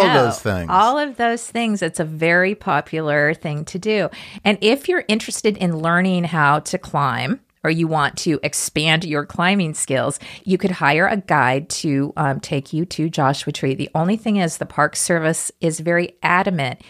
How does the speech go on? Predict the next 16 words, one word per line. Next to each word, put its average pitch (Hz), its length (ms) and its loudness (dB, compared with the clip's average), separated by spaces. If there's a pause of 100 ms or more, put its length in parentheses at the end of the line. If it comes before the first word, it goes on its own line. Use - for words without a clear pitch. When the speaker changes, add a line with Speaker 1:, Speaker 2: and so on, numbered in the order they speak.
(160)
Speaker 1:
if 170 200 -2
you're 160 180 4
hiring 185 720 0 (100)
a 185 60 -4
climbing 196 420 0
guide, 117 380 -2 (340)
they 147 200 2
have 151 340 -2
to - 100 -2
be 165 160 -2
permitted 143 540 -2
to - 200 -6 (120)
work 135 280 2 (140)
in 127 400 -4
the 135 120 -6
park. - 520 2